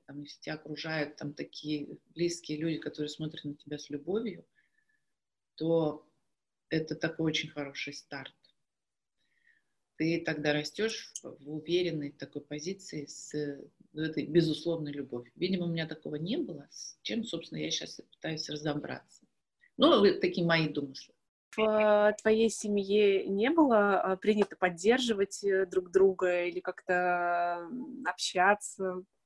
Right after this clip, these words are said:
Speaker 2: часто и много?
Speaker 1: Ты знаешь, у нас было принято шутить. Собственно, поэтому я и, э,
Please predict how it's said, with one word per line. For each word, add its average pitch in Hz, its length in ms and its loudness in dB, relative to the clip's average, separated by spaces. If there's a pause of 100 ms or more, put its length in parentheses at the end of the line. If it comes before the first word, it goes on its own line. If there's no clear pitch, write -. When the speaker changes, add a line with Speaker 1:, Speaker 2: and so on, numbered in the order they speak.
(440)
Speaker 2:
часто 190 520 0 (180)
и 190 60 -2
много? 175 580 -8 (1120)
Speaker 1:
Ты 226 120 4
знаешь, 285 640 6 (380)
у 196 60 0
нас 285 600 4
было 208 340 4
принято 208 880 2
шутить. - 640 -6 (2250)
Собственно, 190 380 -2
поэтому 202 440 4
я 185 280 2
и, 165 500 -4 (800)
э, 160 40 -8